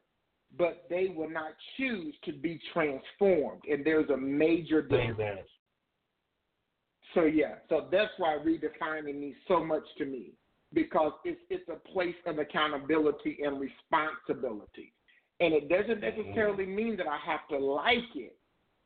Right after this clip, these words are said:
Speaker 1: but it means that I accept where I am and it accepts where I desire to go. So, yeah, that's why, uh, redefine means a lot to me. That's a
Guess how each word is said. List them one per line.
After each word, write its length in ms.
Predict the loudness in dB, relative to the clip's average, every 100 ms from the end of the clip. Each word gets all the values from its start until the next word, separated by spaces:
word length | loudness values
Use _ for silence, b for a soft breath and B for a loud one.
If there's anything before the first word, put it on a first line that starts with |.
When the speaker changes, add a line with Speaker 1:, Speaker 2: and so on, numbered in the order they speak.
| _ -2
Speaker 1:
but 160 | 0 0
it 120 | -6
means 360 | -6 -6 -6
that 100 | -4
I 160 | -4 -4
accept 560 | -6 -18 -2 -2 -2 -4
where 240 | -2 0 0
I 180 | 0
am 580 | -2 -2 -4 -6 -8 -16 -20 _ _ _ _ _ _ _
and 160 | -4 -4
it 80 | -4
accepts 520 | -6 -4 -2 -2 -4
where 160 | -4 -2
I 100 | -2
desire 720 | -4 -6 -2 -2 0 -2 -4
to 200 | -6 -8
go. 420 | -6 -6 -8 -14 -20 _ _ _ _ _ -2
So, 80 | 0
yeah, 260 | 2 2 -2 -2
that's 240 | -2 -2 -4
why, 440 | -2 0 0 -6 -14 -18 _ _ _ _
uh, 300 | 2 2 0 -4
redefine 880 | -6 -6 -8 -4 -4 -6 -12 -16 -10
means 260 | -8 -6 -4
a 40 |
lot 460 | -2 0 -2 -4 -12
to 80 | -12
me. 280 | -12 -14 -20 -20 _ _ _
That's 220 | 2 2
a 80 | 0